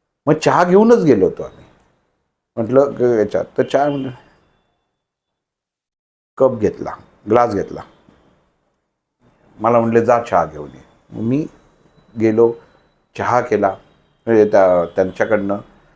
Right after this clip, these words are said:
त्यांच्या चहावाल्याने बघितलं, "मस्त बाबा का?" लगेच चहा भरला, वरती आलो.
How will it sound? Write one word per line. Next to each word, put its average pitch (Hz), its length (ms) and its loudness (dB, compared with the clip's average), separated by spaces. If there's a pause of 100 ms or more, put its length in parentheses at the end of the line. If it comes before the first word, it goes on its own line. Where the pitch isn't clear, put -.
त्यांच्या 127 260 2 (220)
चहावाल्याने 131 480 4
बघितलं, 101 460 0 (380)
"मस्त 117 280 -2
बाबा 131 380 4
का?" - 200 -4 (1200)
लगेच 123 380 2
चहा 110 200 0
भरला, 98 340 -4 (1800)
वरती 139 360 2
आलो. 73 220 0